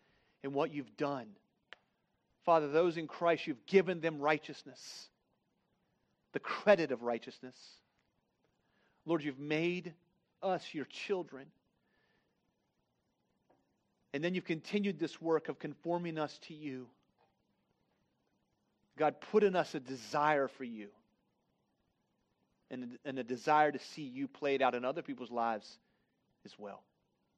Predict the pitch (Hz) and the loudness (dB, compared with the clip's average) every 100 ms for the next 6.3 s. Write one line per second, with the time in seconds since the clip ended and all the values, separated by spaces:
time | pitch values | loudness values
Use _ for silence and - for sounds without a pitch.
0 | _ _ _ _ _ _ _ _ _ _ | _ _ _ _ _ _ _ _ _ _
1 | _ _ _ _ 139 131 147 139 147 135 | _ _ _ _ -8 -4 -2 -2 -2 0
2 | 131 131 131 135 123 113 104 113 107 127 | 0 -2 -6 -4 -2 -4 -4 -12 -10 -8
3 | 120 123 - 107 95 _ - 104 98 90 | -8 -10 -12 -12 -14 _ -20 -18 -18 -20
4 | _ _ _ _ _ - - _ 170 151 | _ _ _ _ _ -20 -20 _ 0 2
5 | 185 190 175 180 170 147 165 151 139 147 | 4 2 2 2 2 0 0 0 2 0
6 | 143 113 | 2 0